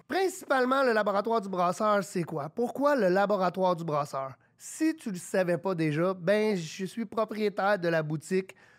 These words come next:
Le Brasseur à Delsun. C'est une place qui permet de faire ta bière maison. Alors, on vend l'équipement, la matière première. On a un site web qui est le W W W point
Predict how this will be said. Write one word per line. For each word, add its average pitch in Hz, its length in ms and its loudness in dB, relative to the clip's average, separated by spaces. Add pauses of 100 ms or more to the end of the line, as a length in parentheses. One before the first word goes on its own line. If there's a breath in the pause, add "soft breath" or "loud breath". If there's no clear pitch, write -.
(160 soft breath)
Le 208 140 4
Brasseur 180 520 2
à 165 120 2
Delsun. 185 580 0
C'est 180 220 -6
une 165 160 -4
place 196 320 0
qui 180 160 -8
permet 180 400 0
de 160 220 0
faire 180 260 0
ta 160 120 -2
bière 156 220 0
maison. 151 460 -2 (420 loud breath)
Alors, 170 280 2
on 165 120 2
vend 175 200 2
l'équipement, 202 540 0
la 185 120 2
matière 165 340 0
première. 156 480 0
On 156 140 -2
a 170 80 0
un 175 40 0
site 170 280 -6
web 170 220 0
qui 165 100 -8
est - 20 -2
le 151 80 -2
W 196 300 -2
W 170 260 -2
W 190 160 2
point 180 520 -2